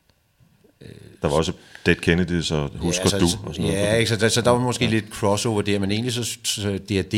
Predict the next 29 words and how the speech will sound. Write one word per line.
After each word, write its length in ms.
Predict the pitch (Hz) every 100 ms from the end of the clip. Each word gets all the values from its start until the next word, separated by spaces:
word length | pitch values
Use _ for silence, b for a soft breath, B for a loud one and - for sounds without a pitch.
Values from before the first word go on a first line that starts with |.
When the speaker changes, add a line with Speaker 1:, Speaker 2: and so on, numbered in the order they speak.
| 120
Speaker 1:
de 80 | 110
gik 220 | 101 117
jo 60 | 98
ret 200 | 92 95
hurtigt 320 | 95 95 104
sådan 180 | 107 98
en, 120 | 90
en, 260 | 90 82 80
en 120 | 87
K-punk, 640 | 82 - 104 - 95 87 92
eller 200 | 87 80
sådan, 180 | 95
vi 100 | 90
gik 220 | 90 107 90
over, 260 | 98 107
og 280 | 95 85 135 -
da 60 |
de 120 | 82 87
ligesom 300 | 95 92 98
fandt 320 | - 98 -
deres 220 | 101 90
lyd, 220 | 90 95
så 140 | 98 98
blev 200 | - 90
de 40 |
jo 100 | 85
sådan 160 | - 87
mere 320 | 90 90 78
Speaker 2:
Mm. 260 | 82 76